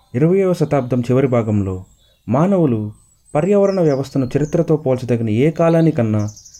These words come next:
వేగంగా మరియు విస్తృతంగా మార్చారు. ప్రధానంగా ఆహారం,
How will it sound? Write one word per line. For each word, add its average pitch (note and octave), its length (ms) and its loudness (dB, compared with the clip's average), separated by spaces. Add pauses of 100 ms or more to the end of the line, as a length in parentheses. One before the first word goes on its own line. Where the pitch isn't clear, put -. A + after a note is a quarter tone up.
(200)
వేగంగా D#3 480 2
మరియు B2+ 280 0
విస్తృతంగా A#2+ 580 -2
మార్చారు. G2 460 -4 (640)
ప్రధానంగా C#3+ 640 -2 (320)
ఆహారం, B2 520 0